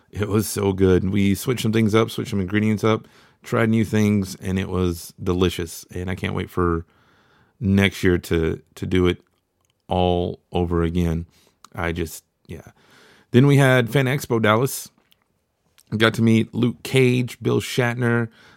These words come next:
um, the cast of Smallville, so many awesome, awesome people. And again, that's something that we do every year. You know, I'm looking forward to it this year also. But William Shatner, you know, that's one of the checklists that I,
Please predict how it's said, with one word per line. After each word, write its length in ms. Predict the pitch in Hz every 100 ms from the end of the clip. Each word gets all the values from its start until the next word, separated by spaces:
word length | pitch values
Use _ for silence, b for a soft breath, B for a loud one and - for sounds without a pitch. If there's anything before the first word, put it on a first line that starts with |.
| b
um, 560 | - 104 98 98 98 - -
the 120 | 104
cast 300 | 113 117 -
of 60 |
Smallville, 760 | - 120 117 113 113 113 110 107 b b b b
so 280 | - - 143
many 300 | 139 123 110 - _ -
awesome, 400 | 113 117 110 101
awesome 340 | 101 101 104
people. 440 | 101 95 87 87 -
And 640 | 92 92 90 90 87 - - _ _ _ _ _ _ _ _ _ _ _ _ -
again, 300 | 113 113 104
that's 200 | 107 -
something 280 | 139 117
that 100 | 113
we 100 | 110
do 160 | 117 120
every 300 | 120 120 123
year. 340 | 104 101 104 -
You 100 | 101
know, 80 | 98
I'm 100 | 107
looking 220 | 101 107
forward 220 | 117 107
to 80 | 110
it 100 | 101
this 220 | 113 -
year 220 | 110 104
also. 440 | 101 101 - 92 92 B B B B B B B B
But 360 | 113 107 104 -
William 300 | 110 135 175
Shatner, 360 | 113 127 123 90
you 100 | 92
know, 100 | 95
that's 260 | 104 120 135
one 100 | 131
of 120 | 107
the 420 | 104 98 92 92 - _ _ _ - _ _
checklists 640 | - 143 127 113 104 95 -
that 120 | 101
I, 240 | 101 110